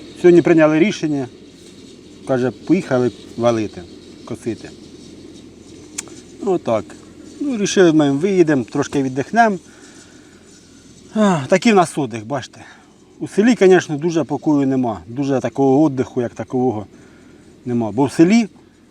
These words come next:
один день годує рік. Так що, бачите, поки йдуть такі заготовка сіна, ну, оце все. Уборка, посівна, ну, все отак, поки йде, ніколи віддихати. Тупо ніколи. Бувають в нас такі времена, що ми можемо вирватися на,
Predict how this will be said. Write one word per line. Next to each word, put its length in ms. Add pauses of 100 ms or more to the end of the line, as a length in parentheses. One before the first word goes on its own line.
(100)
один 340
день 360 (120)
годує 480
рік. 280 (600)
Так 160
що, 120
бачите, 400 (240)
поки 280
йдуть 300
такі 280
заготовка 440
сіна, 500 (1120)
ну, 120
оце 180
все. 280 (760)
Уборка, 680
посівна, 840
ну, 200 (220)
все 140
отак, 320
поки 240
йде, 260
ніколи 480
віддихати. 380 (600)
Тупо 240
ніколи. 340
Бувають 600
в 20
нас 140
такі 240
времена, 440
що 120
ми 120
можемо 280
вирватися 380
на, 140